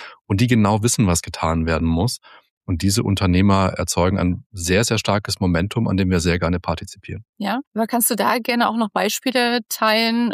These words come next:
Speaker 2: Was sind die großen Fragestellungen, die an dich herangetragen werden?
Speaker 1: Also die große Fragestellung ist, wie kann ich mit den zukünftigen Generationen, äh, kommunizieren? Ja, wir sehen, dass diese Unternehmen, die,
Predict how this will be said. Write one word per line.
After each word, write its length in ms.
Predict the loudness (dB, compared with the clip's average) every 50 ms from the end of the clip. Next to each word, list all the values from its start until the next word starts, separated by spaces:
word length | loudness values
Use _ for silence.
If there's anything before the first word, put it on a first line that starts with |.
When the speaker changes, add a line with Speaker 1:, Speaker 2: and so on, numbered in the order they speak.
| -4 -6
Speaker 2:
Was 280 | -4 -2 -2 -2 -2
sind 140 | -2 -2 -2
die 160 | -2 -4 -4 -6
großen 460 | -8 -8 -6 -4 -4 -2 -2 -4 -4 -4
Fragestellungen, 880 | -6 -6 -6 -4 -4 -4 -4 -6 -6 -6 -6 -4 -4 -6 -6 -8 -10 -12 _ _ _ _ _ _ _ _ _ _ _ _ _ _ _ -8
die 120 | -4 -4
an 100 | -2 -2
dich 140 | -2 -2 -2
herangetragen 720 | -4 -2 -2 -4 -4 -6 -8 -6 -4 -4 -4 -4 -4 -6 -4
werden? 360 | -4 -2 -4 -4 -6 -8 -12 -16 _ _
Speaker 1:
Also 140 | -2 0 0
die 80 | 0
große 320 | 0 0 0 0 0 -2 -2
Fragestellung 600 | -2 -2 -2 0 0 0 0 2 2 2 2 2
ist, 160 | 2 0 0
wie 100 | -2 -4
kann 160 | -4 -2 0 0
ich 160 | 0 0 0
mit 80 | 0
den 100 | 0 0
zukünftigen 560 | -2 -2 -2 -2 0 0 0 0 0 0 0 2
Generationen, 840 | 2 2 2 2 2 0 -2 -2 0 0 0 0 2 2 2 2 0
äh, 160 | 0 -2 -4
kommunizieren? 760 | -2 -2 -2 0 0 0 0 -2 -4 -4 -2 -2 -2 -2 -2 -2
Ja, 160 | 0 0 0
wir 100 | 0 0
sehen, 200 | 0 0 2 2
dass 120 | 0 0
diese 220 | 0 -2 -2 0 0
Unternehmen, 640 | -2 -2 -2 0 0 2 2 2 2 2 2 2 0
die, 300 | -2 -2 0 0 0